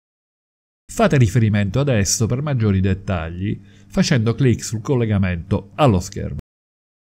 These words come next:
Con un intervallo di tre scatti, il tempo di ripresa sarà di circa sedici minuti, il che lascia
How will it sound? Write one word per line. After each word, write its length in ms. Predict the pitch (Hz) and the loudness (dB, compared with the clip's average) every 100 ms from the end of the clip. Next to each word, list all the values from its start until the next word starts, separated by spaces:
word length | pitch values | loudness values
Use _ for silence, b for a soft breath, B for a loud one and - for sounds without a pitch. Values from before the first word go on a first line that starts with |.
| _ _ | _ _
Con 140 | - | 0
un 60 | 147 | 2
intervallo 340 | 285 277 262 | 4 6 6
di 100 | 147 | 6
tre 160 | 139 135 | 6 2
scatti, 680 | - 202 160 - - 117 120 | 2 2 2 0 -4 -4 0
il 140 | 139 139 | 0 2
tempo 280 | 220 165 131 | 0 2 2
di 120 | 131 | 4
ripresa 420 | 175 185 135 120 | 4 2 0 0
sarà 220 | 160 147 | 2 0
di 160 | 117 131 | 2 0
circa 580 | - 185 139 - 123 - | 0 0 0 -4 -6 -4
sedici 440 | 160 120 - 107 | -2 -2 -2 -4
minuti, 640 | 95 85 87 87 78 101 b b b | -4 -6 -6 -10 -8 -10 b b b
il 140 | - 220 | -6 -2
che 180 | 254 147 | 0 2
lascia 640 | 160 135 - 117 113 | 2 2 -2 -4 -4